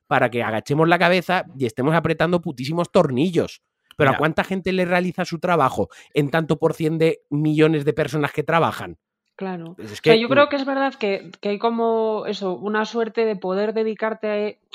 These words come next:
Speaker 3: a, a cosas que sean como, no sé cómo decirlo, vocacionales o
Speaker 2: Sí.
Speaker 3: pasionales y tal, y hay gente que trabaja un poco así. Yo personalmente tengo la suerte de dedicarme a una cosa que me apasiona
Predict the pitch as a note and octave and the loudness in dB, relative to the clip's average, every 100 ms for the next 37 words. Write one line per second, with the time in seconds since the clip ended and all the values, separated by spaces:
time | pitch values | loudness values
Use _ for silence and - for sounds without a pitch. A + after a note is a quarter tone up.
0 | - F#3+ F#3+ G#3 G#3+ A3 - F#3+ G3+ G3+ | -8 -6 -4 -4 -4 -8 -8 -8 -6 -6
1 | G3+ G3+ F#3 E3+ D#3+ D#3 D3+ - - F3 | -6 -6 -6 -8 -8 -10 -12 -16 -14 -12
2 | F3 F#3 G3+ F#3+ F3 G#3+ G#3 F3 D3+ E3 | -10 -8 -6 -4 -4 -6 -4 -4 -6 -6
3 | D#3+ F3 - E3 F#3+ A#3+ F3+ D#3+ E3+ E3 | -4 -6 -6 -4 -2 -2 -2 -6 -8 -8
4 | D#3+ D#3 - - - - E3 F#3+ G3+ G3+ | -10 -12 -20 -6 -4 -4 -4 -4 -4 -2
5 | G#3 G#3 F#3+ - A3+ A#3 B3 A#3+ _ - | -2 0 -2 -2 -4 -2 -4 -6 _ -20
6 | - _ _ F#3+ F3 F3 F3+ A3+ G#3+ G3 | -20 _ _ -4 0 0 0 -4 -6 -6
7 | E3+ F3 G#3+ A3 A3 G#3+ G#3+ G#3 A3 A3 | -6 -4 -2 0 -2 -6 -8 -4 -2 -2
8 | A3 A3 G#3+ A3 G#3+ A3+ A3 A#3+ A3 F#3 | -4 -4 -2 -2 -2 -4 -4 -2 0 0
9 | F3+ G3 G#3 A3 G#3 G#3 G#3 G#3 B3 A3 | 0 0 0 -4 -4 -4 -6 -8 -8 -6
10 | F#3+ D#3+ D3+ D3 F3 F3 C#3 B2+ | -6 -6 -6 -10 -8 -8 -8 -14